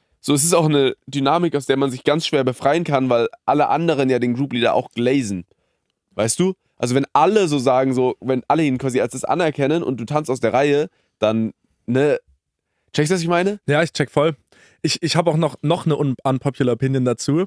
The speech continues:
Speaker 1: Aha.
Speaker 2: Die ist vielleicht sogar, wenn man's größer sieht, ein bisschen politisch.
Speaker 1: Mhm.
Speaker 2: Ähm, ein Group Leader, der moralisch und generell als Mensch sehr gut und kompetent ist,
Speaker 1: Mhm.
Speaker 2: ist dann wieder übel gut.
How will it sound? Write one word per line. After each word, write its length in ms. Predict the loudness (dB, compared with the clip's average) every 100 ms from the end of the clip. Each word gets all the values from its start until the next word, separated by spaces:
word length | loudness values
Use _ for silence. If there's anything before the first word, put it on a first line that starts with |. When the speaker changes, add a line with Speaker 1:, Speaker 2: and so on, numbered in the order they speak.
| -4
Speaker 1:
Aha. 340 | -4 -2 -4 -6
Speaker 2:
Die 60 |
ist 120 | -6
vielleicht 480 | -2 0 0 -4 -4
sogar, 260 | -2 0 0
wenn 120 | 0
man's 260 | -2 -4 -4
größer 380 | -2 0 -2
sieht, 160 | -2 -4
ein 80 | -4
bisschen 340 | -6 -4 -6
politisch. 580 | -2 -4 -2 -4 -6 -6 _ _
Speaker 1:
Mhm. 300 | -6 -6 -6 _ _ _
Speaker 2:
Ähm, 520 | 0 2 2 0 -2 -6 _ _
ein 440 | -2 0 0 -2 -2
Group 360 | 0 0 0
Leader, 500 | 0 0 0 -4 -4 -12 _ _ _ _ _ -2
der 180 | 0 2
moralisch 680 | 0 0 2 2 2 0
und 120 | -2 0
generell 320 | 0 2 0
als 160 | 0
Mensch 240 | -2 -2 -4
sehr 240 | -2 0 0
gut 220 | -2 -2
und 80 | -2
kompetent 540 | -2 -4 -2 -2 -2
ist, 340 | -2 -4 -8 -16 -20
Speaker 1:
Mhm. 280 | -12 -12 -12 _ _ _ _ _ _
Speaker 2:
ist 180 | -6 -2
dann 140 | 0 2
wieder 220 | 2 0
übel 260 | 0 -2 -2
gut. 280 | -2 -4